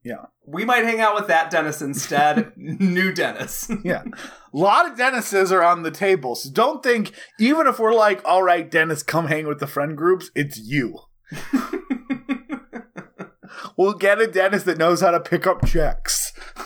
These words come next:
Speaker 1: <laughs> We'll get a Dennis that, uh, doesn't over-abuse the group text. Like, we're gonna get, if, if we want a Dennis, we're coming for you, but we're gonna get the best version of yourself.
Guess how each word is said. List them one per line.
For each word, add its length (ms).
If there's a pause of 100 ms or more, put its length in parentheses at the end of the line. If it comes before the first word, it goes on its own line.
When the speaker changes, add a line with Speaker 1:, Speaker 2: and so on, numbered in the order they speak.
Speaker 1:
<laughs> 0 (1900)
We'll 240
get 360
a 60
Dennis 580 (320)
that, 440
uh, 220
doesn't 360
over-abuse 920
the 120
group 320
text. 680 (320)
Like, 440 (240)
we're 160
gonna 180
get, 360
if, 240
if 120
we 140
want 280
a 40
Dennis, 340
we're 100
coming 340
for 200
you, 180
but 120
we're 240
gonna 220
get 280
the 80
best 360
version 340
of 120
yourself. 580